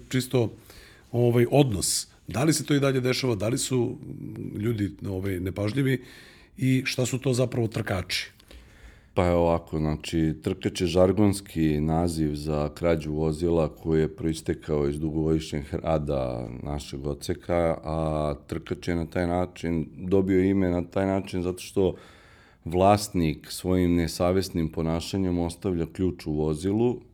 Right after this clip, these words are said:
Speaker 2: i vozilo neretko u pogonu, da bi izašao iz vozila na, što se kaže, kratko, da nešto završi. To nešto je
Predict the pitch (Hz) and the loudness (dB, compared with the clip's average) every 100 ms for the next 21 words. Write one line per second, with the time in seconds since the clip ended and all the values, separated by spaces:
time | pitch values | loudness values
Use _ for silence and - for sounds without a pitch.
0 | _ _ - 104 98 90 95 92 101 95 | _ _ 0 2 4 4 2 0 -2 0
1 | 92 95 95 92 - 95 95 - 90 80 | 2 2 2 0 -2 0 0 2 2 2
2 | 80 67 - - - - - - 73 90 | 0 0 -6 -16 -20 -20 -20 -18 -4 2
3 | 101 92 90 90 104 104 85 76 82 87 | 4 4 2 2 0 2 0 2 0 0
4 | 92 90 85 80 82 80 76 - - - | 2 2 2 2 2 0 -2 -12 -20 -20
5 | - - - - 80 69 69 - 80 78 | -20 -18 -16 -8 -6 -6 -6 -2 0 0
6 | - - 78 80 80 80 80 - - 67 | -4 -4 -2 0 0 0 -2 -4 -8 -4
7 | 65 65 67 - - 101 87 82 78 - | -4 -4 -6 -12 -6 -4 -2 -2 -4 -6
8 | 87 73 60 | -2 -2 -2